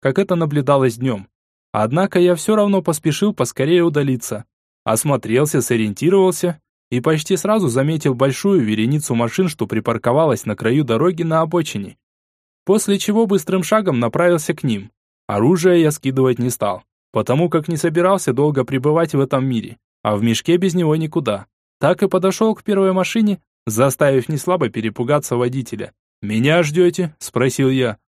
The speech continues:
«Не, не знаю», потерялся от неожиданности тот. «Вас как зовут?» «Пес». Почему-то представился я именно так и не прогадал. «Значит, вас», кивнул водитель и взялся за рацию.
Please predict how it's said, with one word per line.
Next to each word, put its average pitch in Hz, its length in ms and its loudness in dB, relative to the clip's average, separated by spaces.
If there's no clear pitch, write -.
«Не, 110 160 -2
не 120 320 0
знаю», 135 520 0
потерялся 123 640 0
от 113 100 0
неожиданности 135 720 0
тот. 110 300 -6
«Вас 123 360 2
как 147 220 2
зовут?» 117 400 -2
«Пес». 147 360 0
Почему-то 147 480 0
представился 180 640 -2
я 156 180 2
именно 165 400 -2
так 202 360 -4
и 180 100 0
не 180 120 2
прогадал. 123 560 -2
«Значит, 139 500 0
вас», 131 420 -2
кивнул 139 360 0
водитель 127 440 2
и 104 40 0
взялся 127 360 2
за 120 140 2
рацию. 110 420 -4